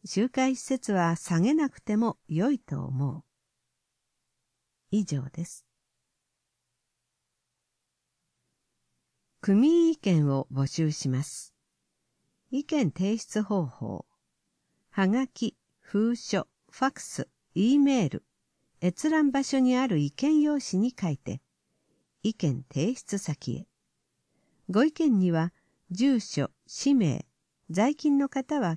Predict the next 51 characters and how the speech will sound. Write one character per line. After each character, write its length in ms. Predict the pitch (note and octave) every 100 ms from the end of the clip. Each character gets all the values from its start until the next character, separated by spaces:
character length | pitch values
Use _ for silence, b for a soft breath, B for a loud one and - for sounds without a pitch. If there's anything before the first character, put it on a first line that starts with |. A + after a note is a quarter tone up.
| -
勤 320 | G3 G#3+ A#3+
務 20 |
先 320 | A3+ A3 -
の 140 | G#3 G3
名 220 | F3 G3
称 260 | - G#3 G3
と 180 | A#3 C4
所 200 | - C#3+
在 260 | D3+ B2
地、 240 | - - - _ _ _ _ _ _ -
在 220 | G#3 C#4+
学 260 | D4+ D4
の 140 | C#4+ C#4+
方 300 | C#4 - D#4+
は 200 | G#3 -
学 200 | - D#3+ _
校 200 | D4+ D4+
名 220 | A3+ F#3
と 160 | - B3+
所 200 | - C3
在 260 | E3 C#3
地、 260 | - - - _ _ _ _ _ _ _ _ _ _
事 160 | E3 F3+
業 220 | B3 E4+
者 220 | - F#3
は 200 | C#3+ D3+ - _ _ _
事 180 | - F3
業 240 | G#3 D4 D4+
所 220 | - D4+
の 160 | G3
名 260 | C3 F3 A3+
称 260 | - A3 G#3+
と 260 | - G#3 _
所 200 | - D3+
在 260 | D#3 F3 B2
地、 260 | - - _ _ -
代 220 | D#3 G#3 C#4+
表 260 | D#4 D4+
者 200 | C4 A3
の 120 | G#3
氏 240 | G#3 - D#4
名 300 | D4 A#3+ A3
を 180 | C4+ -
記 160 | - D3+
入 180 | D3+ F#3
し 100 | -
て 140 | F3
く 80 | D#3
だ 140 | D#3
さ 160 | -
い。 80 | D3